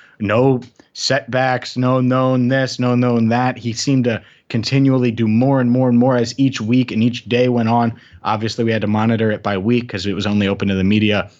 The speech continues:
every Tuesday. But it seemed like he was ramping things up and doing more and more and more. And so now, Jake, I don't really think we're talking about week one much now.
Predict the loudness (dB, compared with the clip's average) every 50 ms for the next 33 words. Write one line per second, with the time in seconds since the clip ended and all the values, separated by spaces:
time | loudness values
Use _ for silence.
0 | _ _ _ _ -2 -2 -2 -4 -6 -2 -2 -2 -2 0 -2 -2 -2 -2 -4 -6
1 | -10 _ _ _ _ _ _ _ _ _ _ _ _ _ _ _ -2 -2 -2 -4
2 | -4 -2 -2 0 0 0 -2 -2 -4 -4 -6 -4 -4 -4 -2 -2 -2 -2 -2 -4
3 | -4 -2 -2 -4 -2 -2 -2 -4 -4 -4 -4 -6 -4 -2 -2 0 0 0 0 0
4 | 0 0 0 0 0 0 0 2 2 2 0 -2 -4 -8 -20 -14 _ -2 -2 0
5 | 0 0 0 2 0 0 0 0 0 -2 -2 -4 -4 -4 -4 -4 -6 -8 -14 _
6 | _ _ _ _ _ _ _ _ _ _ _ _ _ _ _ _ -2 -2 -2 -2
7 | -4 -2 -2 0 0 -2 -2 -4 -6 -6 -4 -4 -6 -10 -16 _ _ -4 -2 -2
8 | -2 -4 -6 -14 -12 -6 -4 -4 -4 -4 -4 -4 -2 -2 -2 -2 -4 -4 -8 -8
9 | -8 -8 -10 -10 -10 -8 -4 -2 -2 0 0 0 -2 -2 -4 -4 -6 -4 -4 -2
10 | -2 -4 -6 -8